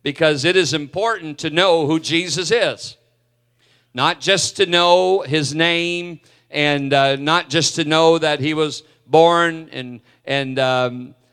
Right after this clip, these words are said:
of course, uh, lived on this earth and died and rose again. It's important to know who Jesus is. Jesus is God manifested in the flesh. And so, uh,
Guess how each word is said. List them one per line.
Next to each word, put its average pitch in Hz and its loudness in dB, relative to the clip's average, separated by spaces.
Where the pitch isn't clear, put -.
of 120 -8
course, 151 2
uh, 139 0
lived 151 0
on 156 2
this 156 -4
earth 170 0
and 131 -8
died 160 2
and 147 -6
rose 175 2
again. 143 -6
It's 175 -2
important 196 2
to 160 -2
know 165 0
who 175 2
Jesus 147 -4
is. 131 0
Jesus 170 -2
is 135 -8
God 147 2
manifested 156 -2
in 156 -2
the 156 -6
flesh. 156 -2
And 127 -4
so, 135 0
uh, 131 -4